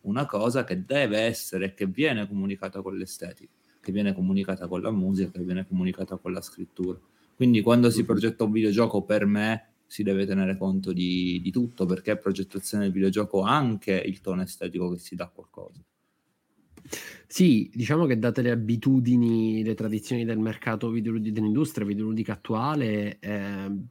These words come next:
Speaker 2: c'è da dire che questo è quello che dovrebbe essere. Oggi invece c'è purtroppo questa scissione tra direttore creativo, che spesso è la figura che sta sotto il produttore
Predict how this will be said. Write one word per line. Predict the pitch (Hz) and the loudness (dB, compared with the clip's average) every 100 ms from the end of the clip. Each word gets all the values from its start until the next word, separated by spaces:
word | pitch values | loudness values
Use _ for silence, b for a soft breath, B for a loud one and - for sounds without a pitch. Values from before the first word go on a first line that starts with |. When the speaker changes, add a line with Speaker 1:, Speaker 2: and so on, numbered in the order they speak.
| _ | _
Speaker 2:
c'è | - 120 | -4 0
da | 107 | 0
dire | 107 120 139 139 131 | 2 2 2 2 0
che | - 113 | -2 -6
questo | - 131 123 | -2 -2 -2
è | |
quello | - 120 113 | 0 2 2
che | 107 | 2
dovrebbe | 104 110 107 101 143 | 2 2 2 2 0
essere. | 107 101 - 120 117 120 - | 0 -2 -2 0 2 0 -2
Oggi | 113 110 | -2 0
invece | 113 110 104 | 2 2 -2
c'è | 101 101 | -4 -4
purtroppo | - 104 - 107 - | -6 -6 -6 -6 -6
questa | 104 104 101 | -6 -4 -4
scissione | - 131 - 110 107 | -4 -4 -2 0 0
tra | 104 98 | -2 -4
direttore | 101 98 123 113 104 - | -4 -6 -2 0 0 -2
creativo, | 104 98 95 98 104 165 185 _ _ - | 0 0 2 0 4 4 2 _ _ -8
che | 95 95 101 98 95 92 | 0 2 4 2 2 -2
spesso | 90 - 101 - 98 | -4 -2 -2 -2 -2
è | 98 98 95 90 | 0 0 -2 -4
la | 95 | -4
figura | 95 104 110 98 | -2 0 2 0
che | |
sta | 92 101 | -4 -6
sotto | - - 113 - | -6 -4 -2 -2
il | 92 | -2
produttore | 131 135 127 131 - 98 104 147 196 | 0 0 0 -2 0 2 4 4 2